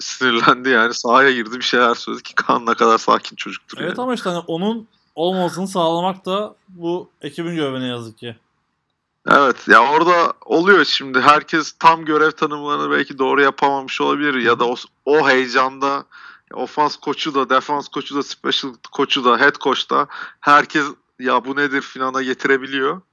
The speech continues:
Speaker 1: Tabii yani burada sadece head coach olması gerekiyor.
Speaker 2: Evet, şey çok doğru işte yani hakemlerle Erdem, Erdem koçun konuşması çok doğruydu. İşte o konuştuktan
Speaker 1: Yok.
Speaker 2: sonra da artık ona bırakmak gerekiyor işi. Yani herkesin işte söylemek istediğim oydu. Görev tanımlarının belli çizilmesi gerekiyor net olarak.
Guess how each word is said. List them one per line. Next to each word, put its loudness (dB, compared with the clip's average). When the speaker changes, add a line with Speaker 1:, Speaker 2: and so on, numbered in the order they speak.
Speaker 1:
Tabii -2
yani -2
burada -2
sadece 2
head 2
coach -8
olması -10
gerekiyor. -10
Speaker 2:
Evet, -8
şey -6
çok -8
doğru -4
işte -12
yani -8
hakemlerle -8
Erdem, -4
Erdem -6
koçun -12
konuşması -16
çok -12
doğruydu. -6
İşte -20
o -12
konuştuktan -4
Speaker 1:
Yok. -6
Speaker 2:
sonra -8
da -6
artık -12
ona -6
bırakmak -6
gerekiyor -16
işi. -20
Yani -16
herkesin -14
işte -16
söylemek -10
istediğim -12
oydu. -10
Görev -6
tanımlarının -14
belli -10
çizilmesi -16
gerekiyor -12
net -14
olarak. -14